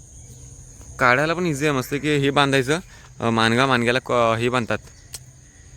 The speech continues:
अ, क-, अ, विळा बांधतात. कोयती बांधून चालणार नाही, कोयतीनं ओढायला जमत नाही, तर विळा, विळा बांधायचा. विळा त्याला काहीतरी म्हणतात,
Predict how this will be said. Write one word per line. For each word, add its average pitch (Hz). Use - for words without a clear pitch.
अ, 107
क-, -
अ, 85
विळा 123
बांधतात. 127
कोयती 117
बांधून 135
चालणार 131
नाही, 123
कोयतीनं 120
ओढायला 117
जमत 127
नाही, 123
तर 120
विळा, 120
विळा 120
बांधायचा. 123
विळा 120
त्याला 120
काहीतरी 127
म्हणतात, 127